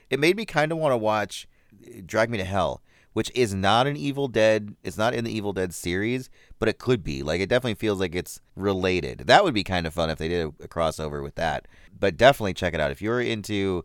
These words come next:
bloody good times, that is what Evil Dead Rise is.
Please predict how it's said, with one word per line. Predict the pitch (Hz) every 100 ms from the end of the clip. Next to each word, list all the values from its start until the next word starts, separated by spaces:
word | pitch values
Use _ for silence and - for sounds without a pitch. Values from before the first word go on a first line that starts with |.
| - -
bloody | 85 110 131 156 151
good | 120 117
times, | - 101 95 85 76 78 - _ _ _
that | 104 107
is | 107
what | 92 92
Evil | 95 90
Dead | 85 82
Rise | 76 78 73 71 64 - - -
is. | 76 65 62 -